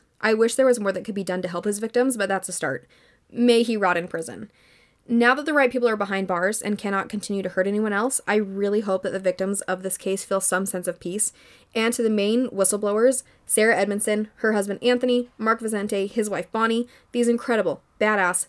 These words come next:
humans along with everyone else who suffered because of this horrible, horrible organization, I hope they are healing. Because of the bravery that they showed, they took down a huge cult that would have kept growing and kept hurting people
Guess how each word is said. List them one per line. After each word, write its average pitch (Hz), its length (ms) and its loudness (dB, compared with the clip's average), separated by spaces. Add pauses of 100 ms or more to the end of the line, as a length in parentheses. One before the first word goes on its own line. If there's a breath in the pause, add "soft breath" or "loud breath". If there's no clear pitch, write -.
(120)
humans 202 400 -4
along 196 400 0
with 202 280 0
everyone 226 360 2
else 165 340 -6 (120)
who 233 100 -6
suffered 208 320 -2
because 196 220 -2
of 196 60 -2
this 185 120 -8 (240)
horrible, 226 500 4 (280)
horrible 330 360 2
organization, 190 720 2 (580 soft breath)
I 226 100 0
hope 220 200 0
they 208 100 0
are 202 80 -2
healing. 160 380 -4 (420 soft breath)
Because 240 260 2
of 294 60 2
the 277 80 0
bravery 220 380 4
that 220 120 -2
they 202 120 2
showed, 202 400 0 (200)
they 226 140 2
took 277 160 -2
down 277 140 2
a 214 60 0
huge 240 280 -4
cult 233 260 2
that 214 120 0
would 214 80 0
have 196 100 0
kept 240 240 -4
growing 214 340 0
and 202 140 -6
kept - 240 -6
hurting 202 300 -4
people 240 360 0